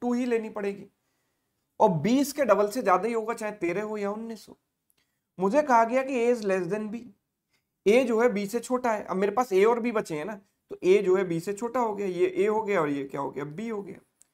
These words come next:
D is greater than C satisfy हो रहा है क्या? यस, बिल्कुल हो रहा है, D greater than C, राइट।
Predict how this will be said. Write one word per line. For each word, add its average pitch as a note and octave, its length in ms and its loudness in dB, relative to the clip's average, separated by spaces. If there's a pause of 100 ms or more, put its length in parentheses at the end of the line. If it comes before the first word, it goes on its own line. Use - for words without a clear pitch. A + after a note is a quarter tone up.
(520)
D D#3 320 0
is B3 160 0
greater B3 240 2
than B3 200 0
C B3 200 -6
satisfy A3+ 420 -4
हो G#3+ 100 -2
रहा G#3+ 120 2
है G#3 80 -4
क्या? A#3 180 -10 (220)
यस, D3 340 -4
बिल्कुल E3 260 -4
हो G3+ 80 0
रहा G3+ 100 -2
है, G3 100 -6
D F3 140 -4
greater E3+ 300 -6
than E3 200 -10
C, - 140 -20 (540)
राइट। B3 280 -2